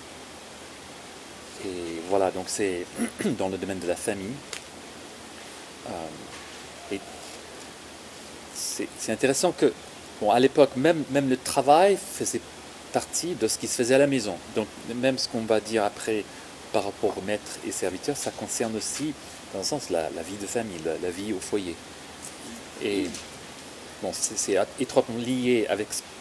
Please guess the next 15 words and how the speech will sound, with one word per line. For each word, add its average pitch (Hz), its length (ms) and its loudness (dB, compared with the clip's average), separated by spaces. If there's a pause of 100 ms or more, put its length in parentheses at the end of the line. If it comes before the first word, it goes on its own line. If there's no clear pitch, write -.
(180)
qui, 208 120 -8 (720)
qu'on 104 140 -2
a 101 80 2
déjà 104 260 4
étudié 104 400 0
par 95 180 2
rapport 95 360 2 (140)
à 82 320 0 (160)
l'Église. 110 460 -4 (1160)
Euh, 95 100 -4 (1500)
et, 101 260 -2
et - 20 2
là 104 140 8
aussi, 123 400 4 (760)
euh, 101 40 -8